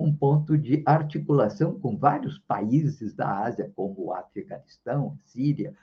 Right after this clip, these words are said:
a própria Rússia. É um país, uma realidade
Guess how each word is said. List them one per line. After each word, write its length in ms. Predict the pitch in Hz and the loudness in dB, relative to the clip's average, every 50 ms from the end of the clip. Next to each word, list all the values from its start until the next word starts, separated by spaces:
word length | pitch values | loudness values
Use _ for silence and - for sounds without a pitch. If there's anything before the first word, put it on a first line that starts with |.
| _ _ _ | _ _ _
a 100 | - 101 | -6 -6
própria 560 | - - - 101 104 101 - - 98 98 98 | -6 -8 -8 -6 -6 -6 -6 -6 -6 -8 -8
Rússia. 600 | 95 - 110 117 135 147 147 - - 104 - - - _ _ _ _ _ _ _ _ | -10 -8 -6 -2 -2 -2 -2 -2 -4 -6 -6 -6 -8 _ _ _ _ _ _ _ _
É 140 | - 143 147 | 8 10 12
um 240 | 143 139 143 127 107 | 12 12 8 4 4
país, 760 | - 123 117 113 113 113 110 107 - - - - 98 - - - - 92 | 4 4 4 4 2 -2 -4 -4 -6 -8 -12 -16 -18 -18 -18 -18 -12 -6
uma 360 | 104 104 101 101 107 107 104 | -4 -4 -4 -2 -2 -2 -2
realidade 840 | 104 113 117 117 113 98 98 - 104 104 101 101 101 101 101 95 98 | -2 -4 -4 -4 -6 -6 -4 -2 0 0 0 -2 -2 -4 -6 -6 -8